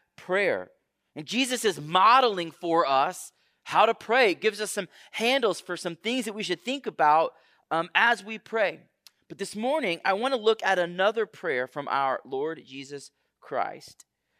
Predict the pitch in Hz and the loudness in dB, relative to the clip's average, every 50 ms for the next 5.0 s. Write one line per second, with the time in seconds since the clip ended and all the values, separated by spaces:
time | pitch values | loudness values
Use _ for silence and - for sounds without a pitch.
0 | _ _ - 180 214 - - 247 254 247 233 196 156 151 165 180 185 196 208 202 | _ _ 0 0 0 0 0 -2 -2 -2 -2 -4 -4 -2 0 2 4 4 4 2
1 | - - - _ _ _ _ _ _ - 151 151 139 127 - _ _ _ 143 143 | -2 -6 -20 _ _ _ _ _ _ 0 2 2 2 2 -2 _ _ _ 0 0
2 | 135 - - - 202 208 208 196 196 208 220 233 233 233 226 214 214 208 165 190 | 0 -2 2 4 4 4 4 2 0 2 4 4 4 4 2 2 0 -2 -2 -2
3 | 175 175 165 151 - - - - - 220 214 214 - - - 196 180 156 139 135 | -2 -2 -4 -6 -8 -10 -10 -2 2 2 2 2 2 -4 -8 -6 -6 -4 -4 -6
4 | 127 - _ _ _ _ _ _ - - - 185 165 143 113 92 78 - - | -6 -10 _ _ _ _ _ _ -14 -6 -2 0 0 0 0 -4 -8 -14 -20